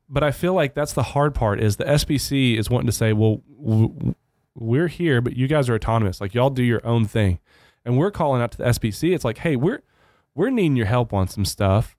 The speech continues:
You are working for these churches. The churches are hollering for this. Do something about it." And I think that's where the, the original idea of where it's not, um, where it's not top tier down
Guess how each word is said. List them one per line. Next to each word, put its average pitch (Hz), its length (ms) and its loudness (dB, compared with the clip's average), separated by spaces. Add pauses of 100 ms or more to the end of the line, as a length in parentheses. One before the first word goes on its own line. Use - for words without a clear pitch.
You 151 460 0
are 139 240 2
working 120 600 0
for 143 300 0
these 123 220 0
churches. 135 440 0
The 117 100 -2
churches 175 360 0
are 104 80 2
hollering 147 480 0
for 104 140 -6
this. 98 400 0 (600)
Do 202 180 -2
something 113 320 -2
about 92 320 2
it." - 120 -10 (120)
And 131 320 0 (480)
I 127 60 0
think 185 200 -2
that's 175 220 -2
where 127 460 0 (340)
the, 120 520 0
the 123 160 0
original 160 360 2
idea 120 520 2
of 101 640 0 (120)
where 107 320 2
it's 113 360 -4
not, 123 540 -2 (100)
um, 98 520 0 (720)
where 123 80 -2
it's 117 120 -2
not 139 160 0
top 135 200 -4
tier 120 160 2
down 110 440 0